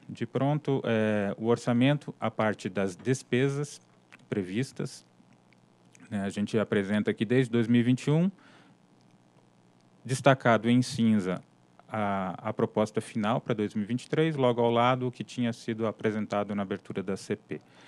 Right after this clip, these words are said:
Também variações entre a C-, entre C P e a proposta final e variações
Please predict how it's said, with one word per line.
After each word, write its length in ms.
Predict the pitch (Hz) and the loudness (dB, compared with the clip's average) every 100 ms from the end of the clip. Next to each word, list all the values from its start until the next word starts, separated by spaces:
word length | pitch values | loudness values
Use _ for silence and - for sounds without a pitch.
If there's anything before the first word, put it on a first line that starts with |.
| - | -14
Também 280 | - 113 113 | -6 -2 0
variações 680 | 104 107 107 104 110 104 92 98 - - | 2 2 2 0 -4 -2 -2 -6 -10 -8
entre 320 | 98 90 98 | -8 -6 -6
a 60 | |
C-, 220 | 95 - 92 - - - - - - | -6 -8 -10 -12 -20 -20 -20 -16 -8
entre 240 | 101 98 | -6 -6
C 160 | - 98 | -4 -4
P 200 | - 95 | -2 -2
e 40 | |
a 60 | 92 | -2
proposta 440 | 92 - 95 - | -4 -4 -6 -6
final 380 | - 135 135 143 | -4 0 2 2
e 40 | |
variações 640 | 135 123 120 - 120 120 | 2 0 0 -2 -2 -2